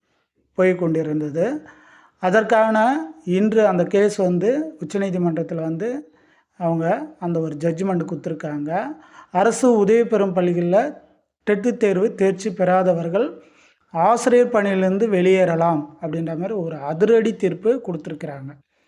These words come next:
சரிங்களா? அதே மாதிரி வந்து, நான் ஆசிரியர் தேர்வு த-, நான் வந்து எழுதவில்லை என்றால்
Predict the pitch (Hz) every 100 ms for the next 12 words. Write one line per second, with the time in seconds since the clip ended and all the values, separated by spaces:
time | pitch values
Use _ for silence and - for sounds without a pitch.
0 | _ _ 185 165 160 160 165 147 - _
1 | _ _ _ _ 165 226 247 240 220 196
2 | 190 240 269 180 170 214 214 233 233 214
3 | 196 220 - 196 185 175 175 180 202 185
4 | 208 208 190 202 190 170 185 247